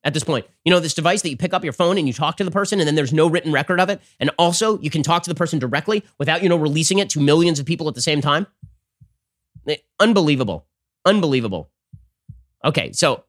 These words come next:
one other thing that I hate that I'd be remiss in, in not mentioning today. So we were told very early on that this, and, and I have abided by the opinion of the experts all along the way here. We've been told very early on that this was not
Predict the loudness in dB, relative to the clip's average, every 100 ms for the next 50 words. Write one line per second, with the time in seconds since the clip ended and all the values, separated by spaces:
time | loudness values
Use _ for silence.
0 | -2 2 2 2 0 0 -2 -2 -2 -4
1 | -2 -4 -4 -4 -2 -2 -4 0 2 2
2 | 0 -8 _ -6 -4 -4 -4 -4 0 0
3 | 0 -4 -4 -8 -6 -8 -10 -16 _ 0
4 | 2 2 0 2 2 2 -2 0 2 2
5 | 0 0 0 -2 -4 -4 -2 -2 -4 -4
6 | -4 0 2 2 2 -2 -12 _ _ 0
7 | 2 2 2 0 -2 -2 0 0 0 -2
8 | -6 -8 -12 -14 -4 -2 0 0 -2 -4
9 | -4 -4 -2 -2 -6 -12 -20 _ _ _
10 | 2 4 4 0 2 2 2 2 2 2
11 | 0 -2 -4 0 4 4